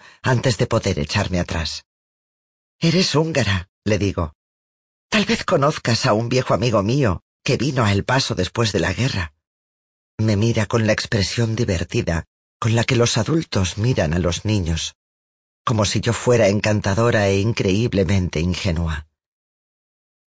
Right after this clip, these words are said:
«¿Quién es tu amigo?», pregunta. Me está siguiendo el juego. «Lashi Gladstein».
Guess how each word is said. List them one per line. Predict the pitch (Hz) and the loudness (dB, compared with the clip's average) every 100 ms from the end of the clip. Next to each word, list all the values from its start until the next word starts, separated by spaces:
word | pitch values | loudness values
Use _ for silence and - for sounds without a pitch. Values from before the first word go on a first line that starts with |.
| - | -6
«¿Quién | - 127 | 2 4
es | 127 - | 4 2
tu | 135 | 2
amigo?», | 143 202 120 85 _ _ - | 2 2 0 -2 _ _ -4
pregunta. | 98 95 90 82 82 - _ _ _ _ _ _ _ _ _ | -2 0 -2 0 -4 -6 _ _ _ _ _ _ _ _ _
Me | 107 | -2
está | 95 107 | 0 0
siguiendo | 98 - 82 107 117 | 0 0 -2 -2 -2
el | 101 | -2
juego. | - 80 80 78 _ _ _ _ _ _ _ _ _ _ _ _ _ _ _ | -4 -4 -6 -14 _ _ _ _ _ _ _ _ _ _ _ _ _ _ _
«Lashi | - 120 139 - 151 151 | 0 2 2 2 -2 -2
Gladstein». | 139 151 - - 95 95 - | 0 0 -2 -4 -4 -4 -6